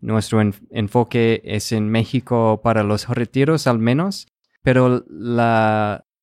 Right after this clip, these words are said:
la meta para nosotros de verdad es viajar a cada país hispanohablante y mostrar las diferencias de la cultura,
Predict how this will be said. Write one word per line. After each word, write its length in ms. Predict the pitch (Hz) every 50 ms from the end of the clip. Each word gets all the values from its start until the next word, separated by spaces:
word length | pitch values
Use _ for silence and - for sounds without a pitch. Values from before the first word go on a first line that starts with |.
| _ _
la 180 | - 113 113
meta 500 | 117 120 135 170 190 - - 113 104 107
para 200 | - 120 110 110 107
nosotros 600 | 113 110 - - 139 135 135 127 127 120 110 113
de 140 | 110 113 104
verdad 400 | 113 110 107 110 120 151 151 -
es 340 | - 120 117 110 - - 131
viajar 480 | 123 131 127 127 117 107 127 123 131 127
a 120 | 113 - -
cada 360 | - 131 120 131 156 151 -
país 500 | - 123 123 123 123 143 147 - - - -
hispanohablante 1160 | - 110 - - - - 117 120 123 127 131 123 117 113 104 104 104 - - 98 - 123 - _ _ _ _ _ _ _ _ _ _ -
y 120 | 135 123
mostrar 840 | 113 117 117 110 - - - 131 135 135 135 135 135 135 143 - - -
las 340 | - - 113 113 110 107 -
diferencias 1080 | - 117 - - 127 127 123 120 123 120 - - 131 127 123 127 131 131 - - - _ _ _ _ _ _ _ _ -
de 180 | 104 104 101
la 140 | 95 95 95 -
cultura, 960 | - 113 107 - - - 147 147 147 147 143 143 143 139 139 139 139 131